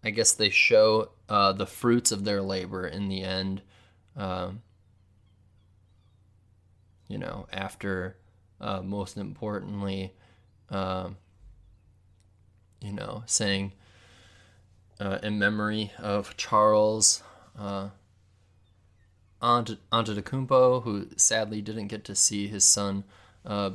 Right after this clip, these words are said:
become a Finals M V P. Uh, he,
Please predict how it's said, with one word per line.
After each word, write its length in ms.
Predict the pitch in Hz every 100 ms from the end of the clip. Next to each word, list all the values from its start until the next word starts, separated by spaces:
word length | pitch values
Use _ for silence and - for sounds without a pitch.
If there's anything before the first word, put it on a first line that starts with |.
| - -
become 360 | 110 - 98
a 60 | 98
Finals 580 | - 95 95 101 98 98
M 120 | 95
V 160 | 95
P. 460 | 95 - 101 101 107 _ - - - - -
Uh, 380 | 101 95 92 95 - _ _ _ - - _ _ _ _ _ - _ _ _ _
he, 320 | 98 98